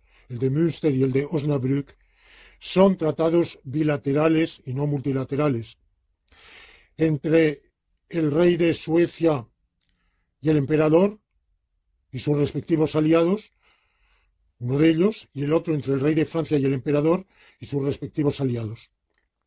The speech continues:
Y la mayor parte de esos aliados no son potencias soberanas. Son ducados, ducado de Sajonia, el ducado de Brandenburgo,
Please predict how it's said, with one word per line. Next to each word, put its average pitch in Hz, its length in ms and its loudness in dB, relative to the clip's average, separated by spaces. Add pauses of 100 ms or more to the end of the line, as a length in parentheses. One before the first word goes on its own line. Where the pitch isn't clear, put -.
(720)
Y 156 100 0
la 151 120 2
mayor 156 340 2
parte 175 320 0
de 151 240 2
esos 160 280 -4
aliados 165 600 0 (460)
no 151 240 0
son 160 460 -2 (400)
potencias 151 880 -2 (120)
soberanas. 135 720 -2 (1200)
Son 156 580 2 (380)
ducados, 160 880 0 (480)
ducado 135 320 -6
de 127 60 0
Sajonia, 165 680 0 (340)
el 131 120 -8
ducado 147 360 2
de 147 320 2
Brandenburgo, 143 840 0